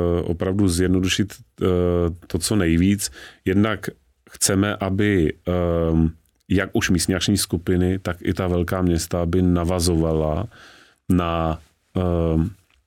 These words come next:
eh, na ty strategie a, eh, na ty věci, které už byly udělány, abychom zbytečně nepsali strategie od nuly znova, ale aby, aby se navázaly, aby nemusely být tak,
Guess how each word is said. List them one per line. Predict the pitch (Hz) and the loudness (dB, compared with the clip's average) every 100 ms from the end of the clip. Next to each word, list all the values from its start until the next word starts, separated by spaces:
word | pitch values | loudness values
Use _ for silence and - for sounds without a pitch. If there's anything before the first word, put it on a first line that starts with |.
| - - | -18 -6
eh, | 87 87 85 85 85 85 | -2 0 0 0 2 2
na | 87 87 82 | 2 2 -2
ty | 85 92 | -2 -2
strategie | - 87 98 87 90 87 87 85 | -2 -2 -2 0 2 2 2 0
a, | - 82 82 80 80 - | 0 0 0 0 -2 -2
eh, | 90 85 82 82 87 | 0 2 2 2 0
na | 82 | 0
ty | 90 | 0
věci, | 87 80 82 | 0 0 -4
které | 92 85 | -2 -2
už | 87 82 | -2 -2
byly | 90 87 | 0 0
udělány, | - 82 80 76 76 76 98 117 - - - | 2 2 2 2 2 0 0 -4 -12 -16 -6
abychom | 85 85 95 87 | -4 -2 0 0
zbytečně | 87 85 90 - 90 | 0 -2 -2 0 0
nepsali | 87 - 90 90 85 | 0 -2 0 2 2
strategie | 78 - - - 85 92 87 90 87 85 82 - _ _ - | 0 -6 -8 -4 -4 -2 0 2 2 0 -4 -12 _ _ -4
od | 90 | -2
nuly | 92 92 85 80 - - | 2 2 2 0 -2 -6
znova, | 87 82 85 80 | -2 0 0 0
ale | 90 90 85 | -2 -2 0
aby, | 85 85 85 | 0 2 0
aby | - 85 87 | 0 -2 0
se | - - 87 | 0 0 0
navázaly, | 85 80 82 85 92 90 | 0 0 -2 -2 0 0
aby | 87 87 | 0 2
nemusely | 87 87 85 - 87 | 2 2 0 0 0
být | 87 85 - | 2 0 -2
tak, | 90 85 | -6 -6